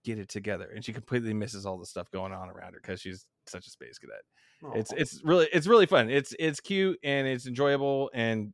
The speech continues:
Speaker 1: the manga is really good too. It's only, like, four volumes. They, when they did the anime and did twenty-six episodes, they made a lot of original content. So something to look back to.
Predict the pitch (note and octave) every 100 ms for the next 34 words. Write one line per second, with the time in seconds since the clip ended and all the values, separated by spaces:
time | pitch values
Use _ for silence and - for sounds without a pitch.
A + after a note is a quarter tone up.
0 | _ A2+ A2+ A#2 A#2+ B2 A#2 A#2+ A2+ A2
1 | G#2+ B2+ A#2+ A#2+ A#2+ _ _ - C#3+ A#2+
2 | - G#2 G2+ F#2+ G2+ G#2+ A2+ G#2+ A2 A2+
3 | - G#2+ A2 A2+ A2+ A2+ A2 - G#2 G2
4 | - A2 A2+ G2+ G#2 A2 G#2+ G2+ G2+ G2+
5 | G2+ G2 G2+ G2+ G2 G2 G2 F#2+ G2 F#2+
6 | - - F2 D#2+ - B1+ - - - -
7 | _ _ _ - B2+ A#2+ A#2+ B2+ A#2+ -
8 | C3 D#3 - C3+